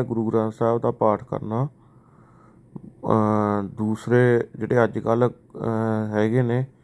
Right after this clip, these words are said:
ਸਰੂਪ ਮਹਾਰਾਜ ਦੇ, ਉਹਨਾਂ ਨਾਲੋਂ ਥੋੜ੍ਹਾ ਜਿਹਾ ਔਖਾ ਸੀ। ਤੇ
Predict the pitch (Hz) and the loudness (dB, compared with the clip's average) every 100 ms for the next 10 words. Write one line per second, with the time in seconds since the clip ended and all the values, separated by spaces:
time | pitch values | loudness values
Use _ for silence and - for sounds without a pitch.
0 | - - _ - 110 113 113 120 120 135 | -20 -20 _ -4 0 2 0 -2 -4 -8
1 | 107 113 123 123 113 135 - - - 117 | -2 2 4 2 0 -4 -6 -12 -6 -2
2 | 123 117 113 101 120 131 110 - - 90 | 0 0 -2 0 2 4 2 0 -6 -4
3 | - - _ _ _ _ _ - - _ | -8 -16 _ _ _ _ _ -20 -20 _
4 | - - 92 | -20 -8 -8